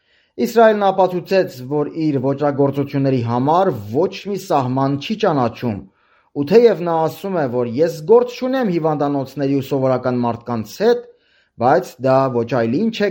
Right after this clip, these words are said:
քան սուտ հայտարարություն, և այս կեղծ ռեժիմը առաջատար է հիվանդանոցների, բնակելի տարածքների,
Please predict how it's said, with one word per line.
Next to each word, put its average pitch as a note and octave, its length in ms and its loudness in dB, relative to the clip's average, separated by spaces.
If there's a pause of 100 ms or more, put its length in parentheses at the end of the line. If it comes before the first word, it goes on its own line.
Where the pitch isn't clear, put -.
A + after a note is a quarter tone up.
քան F#3 300 0
սուտ A#2+ 400 -4
հայտարարություն, C#3 760 0 (400)
և A#2 200 0
այս A2+ 140 -2 (180)
կեղծ B2 260 -2 (120)
ռեժիմը F#3 500 2 (160)
առաջատար B2+ 560 0
է F#3+ 80 2
հիվանդանոցների, A#2+ 880 -2 (460)
բնակելի B2+ 500 2
տարածքների, A2 640 -4